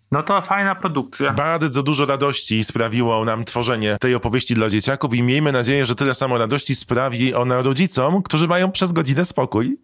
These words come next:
Speaker 2: jak ją puszczą
Speaker 1: <laughs>
Speaker 2: dzieciakom. Już dosyć tego, bo się zarumieniłem.
Speaker 1: No, dobrze, to gratuluję, e, ci bardzo serdecznie.
Speaker 2: Dziękuję. Zaginione perły Foki Agatki można odsłuchać na wszystkich serwisach streamingowych.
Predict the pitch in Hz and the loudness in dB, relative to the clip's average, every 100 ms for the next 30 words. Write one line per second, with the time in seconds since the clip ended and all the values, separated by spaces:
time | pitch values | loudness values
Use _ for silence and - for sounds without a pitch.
0 | - 170 151 151 165 147 151 - 147 123 | 0 2 4 4 2 2 0 0 0 2
1 | 131 101 101 95 - - - - - - | 2 0 0 -4 -6 -18 -14 -10 -10 -12
2 | - _ 120 123 160 160 - 165 147 131 | -18 _ -2 0 0 0 0 0 0 0
3 | 131 104 139 135 117 101 104 - - _ | 0 0 0 0 0 0 -2 -4 -16 _
4 | - 147 139 120 - - 135 135 120 120 | 0 2 2 -2 -6 -12 -4 -2 -2 -2
5 | 113 113 135 135 135 135 131 127 123 131 | -2 -4 -4 -4 -2 0 2 2 0 -2
6 | - - 120 117 - 123 120 120 - 127 | -6 -2 -2 -2 -4 -4 -2 -2 -4 -4
7 | 120 - - 135 160 107 135 123 160 156 | -6 -6 -4 -4 -4 -2 -2 0 0 2
8 | 135 127 139 139 117 - 135 127 110 127 | 0 -2 0 0 -2 -2 0 0 0 -2
9 | 104 104 151 - 120 131 117 101 - 143 | -2 -2 -2 -2 -2 0 0 0 0 -2
10 | 117 117 - 107 - - 180 - - 123 | -2 -4 -2 -4 -2 0 0 -2 -4 -4
11 | - 113 98 98 92 - - 95 90 82 | -2 0 0 0 -2 -2 -2 0 2 2
12 | 82 - - 82 - | 0 -4 -10 -10 -12